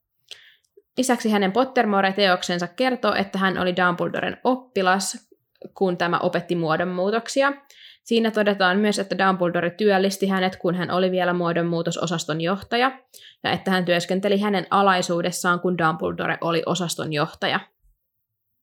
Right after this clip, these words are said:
<clears throat> Kuitenkin ihmeotukset elokuvissa Grindelwaldin rikokset, Albus ja Minerva esitettiin saman, about samanikäisinä. Ja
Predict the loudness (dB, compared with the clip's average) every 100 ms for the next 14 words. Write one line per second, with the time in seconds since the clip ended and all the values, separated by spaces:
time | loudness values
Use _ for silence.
0 | _ _ _ _ _ _ _ _ _ _
1 | -20 -20 _ _ _ _ _ _ _ -6
2 | -4 -4 0 2 4 0 -6 -4 0 2
3 | 2 2 0 0 2 2 2 0 -2 -4
4 | 0 2 2 0 -2 -2 -4 -2 0 2
5 | 2 2 0 0 0 0 -2 -4 -2 0
6 | 2 4 2 0 0 0 0 0 -2 0
7 | -4 -4 -6 -2 0 2 0 0 2 2
8 | 2 -2 -2 -4 -2 -4 -4 -2 -2 0
9 | -2 -2 -10 -20 -20 -18 -4 2 4 4